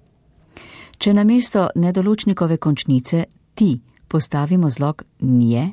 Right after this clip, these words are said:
dobimo glagolnik. Drugače pa je z glagolom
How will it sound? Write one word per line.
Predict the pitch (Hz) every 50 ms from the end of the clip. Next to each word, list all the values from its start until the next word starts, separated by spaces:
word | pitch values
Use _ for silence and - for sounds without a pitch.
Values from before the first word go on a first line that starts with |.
| _ _ _ _ _ _ _ _ -
dobimo | - 147 175 143 156 143 135 131 123 - -
glagolnik. | - 131 139 139 110 - - - 85 69 69 60 - - - - _ _ _ _ _ _ _ _ _ _ _ _ _ - - - - - - - - - -
Drugače | - 135 165 151 120 135 143 170 208 - - 247
pa | 240 220
je | 214 202 190 180
z | 170 175
glagolom | 147 139 131 135 131 160 170 185 190 190